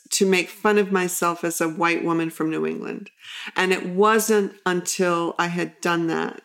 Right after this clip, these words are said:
that I even understood I was a white woman from New England. So my instinct was right to put myself in that situation. And then, because that's when I realized, "Oh, well, okay, this is who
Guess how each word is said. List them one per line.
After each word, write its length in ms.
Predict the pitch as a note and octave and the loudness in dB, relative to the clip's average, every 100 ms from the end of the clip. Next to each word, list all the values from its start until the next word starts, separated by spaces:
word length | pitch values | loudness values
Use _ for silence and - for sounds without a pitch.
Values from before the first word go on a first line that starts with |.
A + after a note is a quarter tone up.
| - | -2
that 140 | E3+ | 0
I 60 | F3 - | 0 2
even 260 | F3+ F3 | 2 0
understood 1080 | E3 E3+ D#3+ D#3 - - - F3+ D3+ - F3+ _ | 0 -2 0 -2 -2 -2 2 2 2 -4 -14 _
I 100 | D#3+ | -2
was 240 | D#3 D#3 | -2 -2
a 60 | D#3+ | -2
white 260 | D#3 D#3 - | -2 -4 -4
woman 300 | D#3 D#3+ - | -4 -6 -8
from 200 | - - | -8 -6
New 160 | - | -6
England. 380 | - - - - _ - - - | -8 -10 -14 -16 _ -20 -18 -4
So 160 | - G3 | 2 4
my 140 | F#3 | 4
instinct 520 | F#3+ G#3 - G3+ F#3+ | 4 4 4 0 2
was 160 | E3+ E3 | -2 -2
right 440 | E3 F3 G#3 A#3 - _ | 0 4 2 0 -8 _
to 100 | - | -8
put 200 | F3 G3 | -2 0
myself 440 | F3+ F3+ E3+ E3+ | 2 0 -2 -2
in 80 | E3+ | -2
that 180 | E3 E3+ | -2 -2
situation. 680 | - E3+ E3+ E3+ E3+ F#3+ F#3 | -6 -4 0 0 2 0 0
And 200 | - E3+ | 0 0
then, 300 | E3 E3 D#3+ - - - - _ | 2 2 -2 -6 -20 -20 -20 _
because 220 | G#3 A3 G#3+ | 4 4 6
that's 340 | A3 - - | 2 2 2
when 120 | G3 | 2
I 40 | F3+ | 4
realized, 360 | F3 E3+ E3+ G#3 | 2 0 0 2
"Oh, 160 | G#3 | 2
well, 140 | D#3+ - | 2 0
okay, 240 | F#3+ F#3+ | 0 0
this 400 | E3 - G#3 G#3+ | -4 4 4 4
is 160 | F3+ - | -2 0
who 300 | F#3 E3+ | 0 0